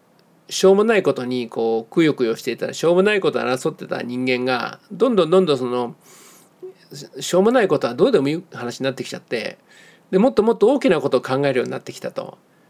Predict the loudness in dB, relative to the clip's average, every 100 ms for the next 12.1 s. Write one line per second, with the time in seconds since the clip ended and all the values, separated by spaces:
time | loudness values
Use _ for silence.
0 | _ _ 0 2 2 2 2 2 0 2
1 | 2 2 -2 -10 _ _ _ -4 -2 0
2 | 2 2 0 0 0 -2 -4 -4 -4 -6
3 | -8 -14 _ _ _ -12 -6 -4 -2 0
4 | 0 -2 -10 -10 -10 -10 -6 -4 -4 0
5 | 0 0 -8 -8 -12 -12 -10 -10 -10 _
6 | _ _ _ _ -2 0 2 2 4 2
7 | 2 0 2 2 2 2 0 -2 -8 -10
8 | -10 -10 -10 -12 -20 _ _ _ _ _
9 | -2 0 0 -2 -2 -2 4 2 4 2
10 | 4 2 4 4 4 2 2 0 0 -6
11 | -8 -16 _ _ _ _ -10 -8 -2 -2
12 | -2